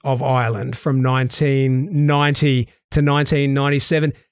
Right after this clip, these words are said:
Now, Zoe, time has quickly run away from us because you're such an interesting guest. But you did say when we were going to come back to Elon Musk's shadow. Now, you identified that the shadow of the pioneer is the reckless gambler.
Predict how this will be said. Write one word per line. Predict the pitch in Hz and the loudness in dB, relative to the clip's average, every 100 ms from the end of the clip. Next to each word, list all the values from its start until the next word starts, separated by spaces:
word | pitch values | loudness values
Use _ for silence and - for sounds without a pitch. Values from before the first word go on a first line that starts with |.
| _ | _
Now, | 165 175 170 | -2 0 0
Zoe, | 165 185 190 185 | 0 2 0 0
time | 208 240 | 0 2
has | 254 - | 0 -2
quickly | - 185 180 156 | -4 -2 0 0
run | 139 143 143 | 0 0 2
away | 147 135 131 135 139 | 0 0 2 2 2
from | 151 131 | 0 0
us | 120 | -2
because | - 139 143 135 | -2 -2 0 0
you're | 143 147 | 0 0
such | - 135 131 | 0 -2 0
an | |
interesting | 131 135 - 131 120 | 0 0 -2 0 0
guest. | 147 139 120 - - _ - | 0 2 0 -4 -12 _ -2
But | 165 | 2
you | 185 | 2
did | 156 233 | 2 0
say | - - 208 156 147 | 0 0 2 2 2
when | 151 147 160 160 151 151 | 0 -2 0 0 -2 -2
we | 151 | 0
were | 151 | 2
going | 160 160 | 2 0
to | |
come | 156 165 139 | 2 0 2
back | 131 127 135 - _ _ _ | 0 -2 -4 -12 _ _ _
to | - 165 151 143 135 143 147 | -2 2 2 2 2 0 0
Elon | 147 131 127 | 2 2 2
Musk's | 123 127 123 - - - - | 0 0 -2 -4 -4 -6 -6
shadow. | - - 135 120 107 113 - - _ | -6 0 0 0 -2 -4 -10 -14 _
Now, | 139 | -2
you | 156 196 202 | 2 2 2
identified | 165 170 - 160 143 | 2 0 0 0 0
that | 147 | 0
the | 147 | 0
shadow | - 202 185 160 | 0 2 2 2
of | 139 | 0
the | 139 | 2
pioneer | - 143 135 139 131 | 2 4 4 4 4
is | 131 117 | 2 2
the | 131 | 0
reckless | 123 139 139 - 131 - | 2 0 0 0 0 0
gambler. | - - 139 143 135 113 113 | -2 0 2 2 2 2 0